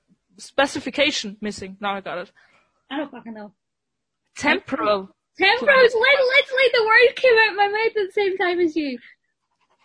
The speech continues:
Speaker 2: I'm taking that point. Okay, my turn. Um, oh, um, <sighs> one of my questions was, who does Ray say that he looks like in his Old West clothes? But we're not gonna use that anymore because somebody stole my question. So
Speaker 1: Wyatt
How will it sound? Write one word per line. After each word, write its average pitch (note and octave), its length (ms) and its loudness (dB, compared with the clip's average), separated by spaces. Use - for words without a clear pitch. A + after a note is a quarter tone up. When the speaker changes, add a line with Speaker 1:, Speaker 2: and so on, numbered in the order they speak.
Speaker 2:
I'm C#4 120 -4
taking C#4 220 -4
that A#3 140 -6
point. G3 300 -12
Okay, C4+ 240 -4
my C4 140 -4
turn. A3 180 -10
Um, C4 440 -2
oh, B3+ 240 -10
um, B3 680 -4
<sighs> D#4+ 400 0
one D#4+ 200 2
of G4+ 60 0
my F4 140 0
questions D4 440 -2
was, C#4 180 -4
who F#4 180 2
does A4 180 -2
Ray D#4 220 -2
say E4+ 260 -4
that B3 120 -4
he C#4+ 160 -4
looks D4+ 280 -6
like B3+ 180 -8
in C4+ 100 -2
his B3+ 200 -8
Old C#4+ 300 -4
West C#4+ 320 -8
clothes? G#3 360 -8
But A#3 120 -8
we're A3+ 80 -8
not D#4 160 -6
gonna D4+ 100 -4
use B3 320 -6
that C#4 240 -8
anymore G#3+ 380 -10
because G#3 440 -14
somebody A3 580 -8
stole G#3+ 200 -16
my A3 140 -12
question. C4 380 -16
So G#3 140 -4
Speaker 1:
Wyatt D#4 580 0